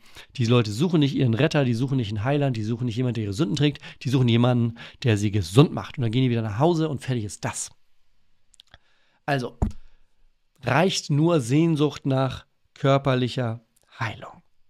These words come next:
Schauen wir mal, was Jesus tut. Ja? Was tut Jesus? Die Leute dürfen ihn berühren und werden geheilt. Zumindest ist das das, was wir aus dem Text sehen können, ja? Die Leute bitten ihn, dass sie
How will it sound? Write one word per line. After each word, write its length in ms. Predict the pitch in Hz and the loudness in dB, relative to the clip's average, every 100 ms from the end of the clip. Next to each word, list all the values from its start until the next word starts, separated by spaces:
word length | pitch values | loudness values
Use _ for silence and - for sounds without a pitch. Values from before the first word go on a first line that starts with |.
| _ _ _ _ _ _ _ | _ _ _ _ _ _ _
Schauen 220 | - 202 | -4 0
wir 60 | 247 | 4
mal, 180 | 220 | 4
was 140 | 190 175 | 4 4
Jesus 280 | 160 151 - | 2 0 -6
tut. 280 | - - - - - - | -12 -14 -18 -20 -20 -6
Ja? 240 | 147 185 240 _ _ - _ | -4 -4 -6 _ _ -20 _
Was 220 | - 170 - | -2 -2 0
tut 200 | 165 - | -2 -2
Jesus? 540 | 135 139 - - - _ _ _ _ _ _ _ _ _ _ - - | -4 -4 -8 -12 -14 _ _ _ _ _ _ _ _ _ _ -18 0
Die 60 | |
Leute 320 | 151 151 190 190 | 6 6 6 2
dürfen 260 | 143 143 | 0 2
ihn 100 | 127 | 0
berühren 400 | 107 110 214 285 320 _ _ _ _ _ _ _ _ _ _ _ _ _ - _ _ _ | 0 0 0 -2 -6 _ _ _ _ _ _ _ _ _ _ _ _ _ -20 _ _ _
und 120 | - 151 | -4 0
werden 200 | 156 175 | 2 0
geheilt. 420 | 151 135 - - _ | -2 -4 -10 -20 _
Zumindest 300 | 175 190 190 | 0 0 0
ist 140 | - | 2
das 140 | 202 196 | 0 2
das, 120 | 175 | -2
was 140 | 185 | -2
wir 80 | 196 | -2
aus 80 | 180 | -4
dem 100 | 190 | -4
Text 220 | 214 214 | -6 -4
sehen 280 | 285 165 - | -2 -2 -2
können, 200 | 127 120 | -6 -4
ja? 260 | 160 277 - _ _ _ _ - | -2 -4 -10 _ _ _ _ -4
Die 60 | |
Leute 260 | 165 180 175 | 0 0 0
bitten 300 | 139 220 226 | 0 0 0
ihn, 420 | 247 240 269 - _ _ _ _ _ _ | 0 0 -2 -8 _ _ _ _ _ _
dass 180 | - 147 | -2 0
sie 280 | 170 156 156 | 2 0 -2